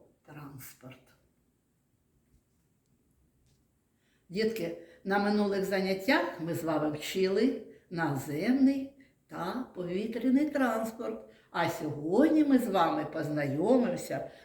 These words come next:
з новими видами транспорту.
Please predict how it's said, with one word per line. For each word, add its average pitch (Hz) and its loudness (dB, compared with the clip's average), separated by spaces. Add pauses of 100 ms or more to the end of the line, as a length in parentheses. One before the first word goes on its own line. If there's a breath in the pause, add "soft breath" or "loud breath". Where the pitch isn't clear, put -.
з 165 -6
новими 254 2 (180 loud breath)
видами 202 -4 (140)
транспорту. 143 -12